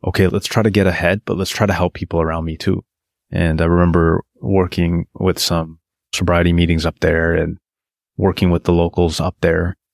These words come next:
And I got a natural high out of it in the sense that if we can communicate and we can help each other, why not keep doing that? And there was a lot of folks that were coming out of corrections that would go into, and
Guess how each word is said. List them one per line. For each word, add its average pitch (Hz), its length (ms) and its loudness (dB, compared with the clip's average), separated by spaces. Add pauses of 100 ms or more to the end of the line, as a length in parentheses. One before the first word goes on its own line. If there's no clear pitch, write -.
(440)
And 82 680 -2
I 110 80 -2
got 123 160 0
a 123 60 4
natural 90 360 2
high 92 220 0
out 87 180 2
of 82 160 -4
it 85 140 -4
in 92 100 -8
the 87 100 -6
sense 87 320 -2
that 87 280 -2
if - 200 -6
we 113 120 2
can 139 160 0
communicate 104 680 2
and 90 280 -2
we 90 100 -2
can 90 100 0
help 95 220 0
each 87 120 -2
other, 95 380 0
why 95 140 0
not 95 180 0
keep 95 200 -4
doing 85 180 -4
that? 82 200 -8 (760)
And 85 320 2
there 107 100 0
was 101 80 2
a 104 40 4
lot 104 180 6
of - 60 -4
folks - 280 0
that 90 140 0
were 90 100 0
coming 87 320 0
out 85 120 2
of 85 200 0 (640)
corrections - 560 0
that 87 140 0
would 87 120 -4
go 85 220 2
into, 82 460 0
and 82 180 -2